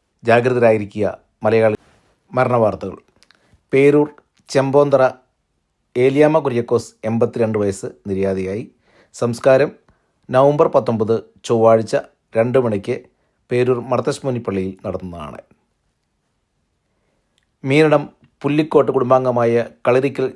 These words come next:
ജോസ് കെ ഏബ്രഹാം, അറുപത്തിനാല് വയസ്സ്, ബറോഡയിൽ നിര്യാതനായി. സംസ്കാരം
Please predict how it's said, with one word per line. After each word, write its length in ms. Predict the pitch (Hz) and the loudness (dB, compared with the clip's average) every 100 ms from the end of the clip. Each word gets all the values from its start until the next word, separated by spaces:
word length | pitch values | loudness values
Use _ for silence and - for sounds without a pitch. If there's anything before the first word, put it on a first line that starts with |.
| _ 127 120 | _ -4 2
ജോസ് 320 | 139 147 - | 4 2 -2
കെ 80 | 131 120 | -2 0
ഏബ്രഹാം, 320 | 110 113 107 95 - 113 | 0 0 -2 -6 -6 0
അറുപത്തിനാല് 460 | 123 123 123 120 110 | 2 2 0 0 0
വയസ്സ്, 280 | 104 - 123 - _ 110 | -2 -6 -12 -14 _ 0
ബറോഡയിൽ 480 | 117 131 127 110 110 117 | 2 4 2 -2 -6 -6
നിര്യാതനായി. 500 | 101 95 98 98 123 _ _ _ _ _ - | -4 -4 -4 -8 -8 _ _ _ _ _ -4
സംസ്കാരം 540 | 131 123 143 131 127 | -4 -2 2 2 2